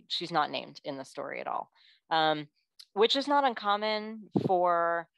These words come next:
characters in the Bible to remain unnamed. It's especially not uncommon for female characters. And then when you add to that, that she is a servant, um, or, you know, because the boundaries between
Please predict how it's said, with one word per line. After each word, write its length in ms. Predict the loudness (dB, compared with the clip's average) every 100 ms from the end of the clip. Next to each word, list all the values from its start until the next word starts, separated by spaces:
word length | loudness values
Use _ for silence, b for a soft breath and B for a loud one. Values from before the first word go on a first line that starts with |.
| _ -8
characters 420 | -2 -2 -2 -6
in 60 | -4
the 60 |
Bible 320 | 2 2 2 0
to 140 | 0
remain 360 | -2 -2 -2 -4
unnamed. 540 | -2 -2 0 -2 -4
It's 200 | -8 -10
especially 500 | -6 -2 0 0 -2
not 420 | -2 2 2 2 -2
uncommon 600 | -6 -2 -2 0 -2 -6
for 140 | -12 -8
female 260 | 0 0
characters. 580 | 2 2 0 0 -2 -2
And 140 | -6 -4
then 160 | -4
when 160 | -4 -8
you 160 | -10 -14 _ _ _ _ _ _
add 240 | 2 2 0
to 100 | 2
that, 200 | 2 2
that 120 | -4
she 160 | -4 -4
is 120 | -4
a 80 | -6
servant, 600 | -2 0 2 2 0 -4 _ _ _ _ _ -2
um, 340 | 2 2 0 -2
or, 540 | 2 4 4 2 -2
you 140 | -8 -8
know, 100 | -8
because 640 | -8 0 2 2 0 -10 0
the 180 | 0 0 _
boundaries 460 | 2 2 0 -6 -10
between 680 | -12 -8 -4 -2 -2 -6